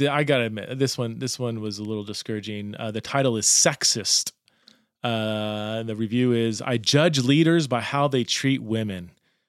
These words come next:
Women are treated horribly on the show and constantly objectified, mocked, marginalized, and demonized. I am horrified by how women are referred to.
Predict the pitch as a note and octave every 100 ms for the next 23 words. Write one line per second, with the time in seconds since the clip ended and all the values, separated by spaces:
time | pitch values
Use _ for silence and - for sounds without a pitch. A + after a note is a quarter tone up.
0 | - C3 D#3+ F3+ D3 - C#3+ C3+ B2+ -
1 | - - D#3+ D#3+ B2+ B2 A2+ G#2 - -
2 | C3 B2 A#2+ G2+ - - D3+ E3+ - B2
3 | A#2 G#2+ G2 F#2+ F#2+ B2+ C#3 E3 - E3+
4 | E3 F3 D#3+ _ _ G#2 A2 B2 D3 E3+
5 | - - _ _ _ _ - B2+ E3 A3
6 | E3 C3 A2+ A2 A2+ A2 A2 - - C3+
7 | A#2+ G#2+ D#3+ E3 G#2+ F#2+ F2+ G#2+ - -
8 | _ _ _ _ - C3+ B2 - - A3
9 | F3 - A#2 A2 A2+ G#2+ A2+ A2 A#2 C#3
10 | D3 A#2+ G#2+ - - C3+ A#2+ - F#2 E2+